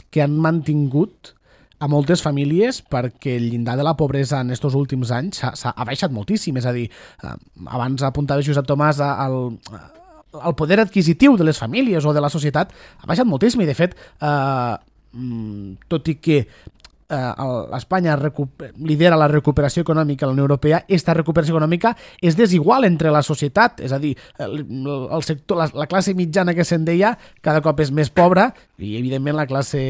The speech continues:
alta és, doncs, cada cop més rica i això és una evidència que es pot, eh, eh, intuir molt fàcilment. Per tant, sort pot ser dels jubilats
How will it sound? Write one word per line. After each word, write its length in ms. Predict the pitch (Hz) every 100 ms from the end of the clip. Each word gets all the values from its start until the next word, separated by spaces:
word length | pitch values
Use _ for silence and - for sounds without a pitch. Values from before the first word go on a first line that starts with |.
| 131 131 131
alta 340 | 143 143 151 156
és, 140 | 127
doncs, 240 | 139 127 -
cada 160 | 135
cop 140 | 131 139
més 160 | 131 139
rica 240 | 175 143
i 80 | 123
això 160 | -
és 80 | 139
una 140 | 156 156
evidència 480 | 151 156 147 180 - - -
que 120 | - 123
es 60 |
pot, 220 | 135 - 80
eh, 240 | 76 53
eh, 560 | - - - 101 - 117
intuir 360 | 143 151 165
molt 180 | 160 143
fàcilment. 480 | 156 151 151 175 147 - -
Per 140 | - 147
tant, 180 | 170 165 _ _ _ -
sort 240 | - 175
pot 140 | 202 -
ser 100 | 202
dels 160 | 190
jubilats 520 | 160 175 170 247 -